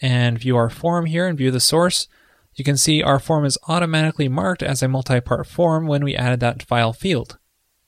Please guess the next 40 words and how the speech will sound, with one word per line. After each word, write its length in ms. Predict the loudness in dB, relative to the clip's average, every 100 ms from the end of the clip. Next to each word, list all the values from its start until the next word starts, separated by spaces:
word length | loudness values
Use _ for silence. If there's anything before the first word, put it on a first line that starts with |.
| _ _ _ _ -4
So 180 | 2
it's 100 | 4
kind 180 | 4 0
of 60 | 0
nice 300 | 2 2 2
not 160 | -2 0
to 80 | 0
have 220 | 2 0
to 140 | -2
add 240 | 0 0 0
the 100 | 0
multi-part 540 | 0 2 0 0 2
option 300 | 2 0 -2
here 220 | 0 2
in 120 | 2 0
the 100 | -2
form 300 | 0 0 0
for 200 | -2 -2
call. 340 | -4 -12 -12 _ _ _ _ _ _ _ _ _ _ _ _ _ -14 -4
Now 80 |
let 140 | -2 0
me 80 | 0
show 140 | 2
you 160 | 2 4
one 140 | 2
more 120 | 2
nice 280 | 0 0 0
thing 240 | 0 -2
here 300 | -2 0 0 0
on 140 | -2
the 60 | 0
view 220 | 0 0
layer, 360 | 2 2 2 -2 _ _ -6
and 140 | -4
that 120 | -2
has 160 | -2 -2
to 60 | 0
do 140 | 2
with 200 | 2 -2
links. 520 | -2 -2 -2 -6 -8